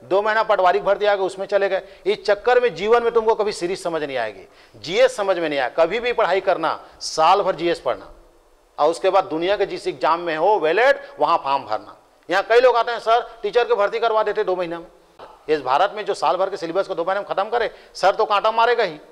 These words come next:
आधा पढ़ाई आधा छोड़ ही, और तुम भी वैसे ही चाहते हो दो महीने वाला। तो नौकरी लगना है ना सर, तो बासी पेज लेके एक साल पहले भिड़ो,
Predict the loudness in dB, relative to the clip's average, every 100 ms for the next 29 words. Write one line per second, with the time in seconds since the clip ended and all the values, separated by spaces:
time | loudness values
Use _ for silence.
0 | -4 0 2 2 0 2 0 0 0 -2
1 | -2 -10 -20 -20 _ -4 -2 0 2 4
2 | 4 2 0 2 2 0 0 -2 -2 -2
3 | -8 -20 _ -4 0 0 2 4 2 2
4 | 0 -2 0 2 2 -2 -6 0 2 2
5 | 0 -2 -2 0 -2 -2 -2 -2 -2 -4
6 | -2 -2 -2